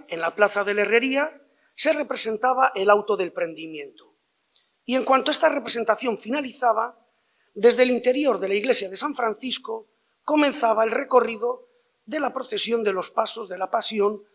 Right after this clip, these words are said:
de nuestro Señor Jesucristo. Una procesión que era organizada por el ayuntamiento y en la que tenían un protagonismo significativo la Cofradía de la Veracruz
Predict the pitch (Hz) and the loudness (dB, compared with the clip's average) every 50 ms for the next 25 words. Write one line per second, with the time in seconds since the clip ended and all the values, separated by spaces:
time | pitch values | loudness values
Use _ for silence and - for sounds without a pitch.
0 | _ _ _ - 185 185 185 196 185 - - 190 - 165 165 170 175 180 - - | _ _ _ -6 -4 -2 0 0 0 -2 -2 -4 -6 -6 -8 -8 -10 -8 -8 -8
1 | 165 160 - 165 - - 156 127 - - - _ _ _ _ _ _ _ _ _ | -10 -10 -10 -12 -12 -16 -18 -16 -18 -18 -18 _ _ _ _ _ _ _ _ _
2 | _ _ _ _ _ _ _ _ _ _ _ _ _ _ _ - - _ _ _ | _ _ _ _ _ _ _ _ _ _ _ _ _ _ _ -20 -20 _ _ _
3 | _ _ _ _ _ _ _ _ _ _ _ - 262 269 262 262 269 247 254 254 | _ _ _ _ _ _ _ _ _ _ _ 4 6 8 8 8 6 4 2 2
4 | - - 294 311 320 320 302 - - - 220 226 247 254 269 277 - - 214 202 | 0 0 0 -2 -2 -6 -8 -10 -8 -6 -2 -2 0 0 0 0 0 0 -2 0
5 | 185 202 202 202 185 - - 247 240 240 226 - 214 196 185 185 185 170 170 175 | 2 2 0 0 2 4 4 6 6 6 4 2 2 2 4 2 2 2 0 -4
6 | 165 - 180 208 262 285 269 247 277 233 233 240 - - _ _ _ _ _ _ | -4 -2 -2 -2 -2 -4 -4 -6 -8 -10 -10 -10 -12 -16 _ _ _ _ _ _
7 | _ _ _ - 208 214 214 208 202 202 196 - 214 233 247 220 180 190 - - | _ _ _ 0 4 6 6 6 4 2 0 0 2 2 4 2 2 0 0 0
8 | 240 240 233 214 - 208 196 196 202 220 214 170 160 - - - - 220 226 214 | 0 0 -2 0 0 2 2 2 2 0 -2 -6 -8 -14 -12 -10 -10 -10 -8 -10
9 | 190 175 - 226 - 196 190 190 - 202 196 180 196 196 190 _ _ _ _ _ | -12 -10 -10 -6 -4 -2 -2 -4 -6 -10 -12 -10 -10 -12 -12 _ _ _ _ _
10 | _ - 170 170 - 180 170 - 170 185 226 254 220 226 247 240 226 220 214 202 | _ -6 -4 -4 -4 -6 -8 -6 -4 0 2 4 6 8 8 8 8 8 6 2
11 | 208 202 - 202 196 202 208 - _ | 2 0 -2 -6 -6 -8 -10 -14 _